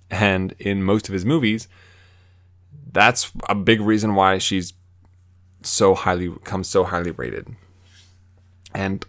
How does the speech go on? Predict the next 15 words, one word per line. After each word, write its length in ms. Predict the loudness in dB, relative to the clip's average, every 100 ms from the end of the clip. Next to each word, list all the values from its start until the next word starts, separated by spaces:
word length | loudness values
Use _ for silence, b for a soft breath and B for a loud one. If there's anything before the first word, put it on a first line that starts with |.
| -10
I 140 | -6 -4
am 420 | -4 -6 -6 -4
not 200 | -4 -4
gonna 140 | -6
apologize 480 | -4 -2 -2 -4 -14
for 140 | -16
that 160 | -12 -10 -10 -16 -20 -20 _ _ -20 -14
because 300 | -10 -4 -4
she's 240 | -4 -4 -2
a 40 |
great 220 | 0 0
actor. 380 | -2 -8 -16 -18 _ _ _ _ b b b b b b -10
Uh, 240 | -6 -6
Corpse 340 | 2 4 4
Bride, 480 | 6 10 10 8 2